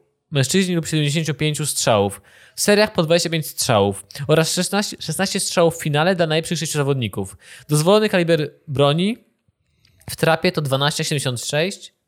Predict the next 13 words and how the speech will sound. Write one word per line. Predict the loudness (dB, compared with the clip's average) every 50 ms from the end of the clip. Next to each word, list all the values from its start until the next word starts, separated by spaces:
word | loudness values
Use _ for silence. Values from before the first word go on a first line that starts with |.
| -10
wiem | -10
co | -6
znaczy, | -4 -4 -4 -2 -2 -4 -4 -6 _ _ _ _ _ _ -16 -8
przy | -4 -2 0
maksymalnej | 0 0 0 0 0 0 2 2 2 0 0 -2 -4 -10 _ _ _ _ -2
naważce | 2 2 2 4 4 2 2 2 0 -4 -6 -2 0 0 0 0 -4 _ _ -20 _
dwadzieścia | 0 2 2 2 2 -2
cztery | -2 0 0
i | 0
pół | 2 0 0 2
grama | 2 2 2 2 2 2
kulistego | 2 2 2 2 2 0 2 2 2 0
śrutu | 0 0 0 0 2 2 0 0 -2